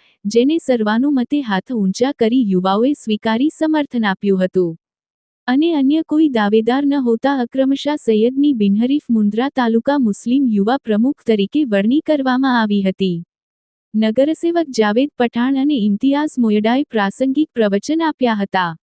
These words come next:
આખા કાર્યક્રમનું સંચાલન કાદરસા બાપુ શાળાઓવાળાએ કર્યું હતું.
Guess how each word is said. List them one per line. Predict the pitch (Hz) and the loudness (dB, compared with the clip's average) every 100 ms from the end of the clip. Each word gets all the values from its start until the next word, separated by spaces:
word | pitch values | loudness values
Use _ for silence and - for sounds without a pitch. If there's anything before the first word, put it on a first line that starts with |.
| _ _ | _ _
આખા | 226 233 320 339 | -4 -2 -4 -2
કાર્યક્રમનું | 302 269 294 294 320 320 330 | 0 0 0 0 0 2 0
સંચાલન | - 208 196 226 247 277 302 | 0 -2 0 0 0 0 0
કાદરસા | 233 220 240 - 285 | 0 0 -2 -2 -2
બાપુ | 247 208 - | 0 -2 -2
શાળાઓવાળાએ | 294 - 220 208 254 277 240 208 254 311 | -2 0 0 0 0 0 0 0 0 0
કર્યું | - 320 277 226 | 0 0 2 0
હતું. | 202 190 180 | 0 0 0